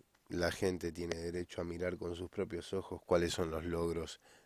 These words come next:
de todos los que me censuraron durante tantos años y me difamaron durante tantos años. Me parece que los logros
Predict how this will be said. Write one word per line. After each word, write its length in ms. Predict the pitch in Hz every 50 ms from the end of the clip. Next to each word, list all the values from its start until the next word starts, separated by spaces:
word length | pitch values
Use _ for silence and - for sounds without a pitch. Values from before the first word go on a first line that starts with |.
| _ - -
de 160 | - 92 87
todos 720 | - _ - 127 131 139 143 139 139 131 123 117 107 101
los 160 | 92 95 90 -
que 140 | - -
me 120 | 92 90 87
censuraron 760 | - - 87 82 80 - 85 82 90 87 87 85 82 82 80
durante 380 | 80 80 80 80 82 80 80 80
tantos 360 | 78 87 85 82 85 80 - 87
años 260 | 85 87 85 80 -
y 80 | 85
me 120 | 82 80 78
difamaron 540 | 78 80 - - 80 82 87 85 85 80 78
durante 320 | 80 80 82 78 80 78
tantos 320 | 76 82 82 85 82 80
años. 200 | 87 87 87 80
Me 80 | 85 82
parece 280 | 80 90 90 90 90 85
que 80 | 82
los 140 | 80 80 80
logros 420 | 87 87 87 90 82 87 - -